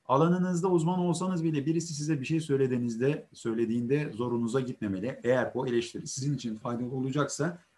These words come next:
onu elbette alacağız ve kendimizi geliştirebilme adına uygulayacağız. Bunda bir, hiçbir problem yok. Beden dilini doğru kullanamamak da yine önemli hitabet kusurlarından bir tanesi. E,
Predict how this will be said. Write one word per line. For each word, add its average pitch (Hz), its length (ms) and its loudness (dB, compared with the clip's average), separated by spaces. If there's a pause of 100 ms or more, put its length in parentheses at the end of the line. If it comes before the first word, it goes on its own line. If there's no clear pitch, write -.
(140)
onu 147 240 2
elbette 139 440 2
alacağız 117 480 0
ve 120 120 0
kendimizi 131 500 0
geliştirebilme 131 600 0
adına 117 440 0 (200)
uygulayacağız. 160 760 2
Bunda 113 240 -4
bir, 120 100 -6
hiçbir - 320 -10
problem 113 420 2
yok. 101 240 -2 (1300)
Beden 170 320 8
dilini 160 280 6
doğru 143 260 6
kullanamamak 139 600 2
da 143 40 4
yine 131 180 2
önemli 120 600 2 (240)
hitabet 113 420 2
kusurlarından 104 760 0 (180)
bir 113 140 -4
tanesi. 110 640 0 (360)
E, 104 100 -12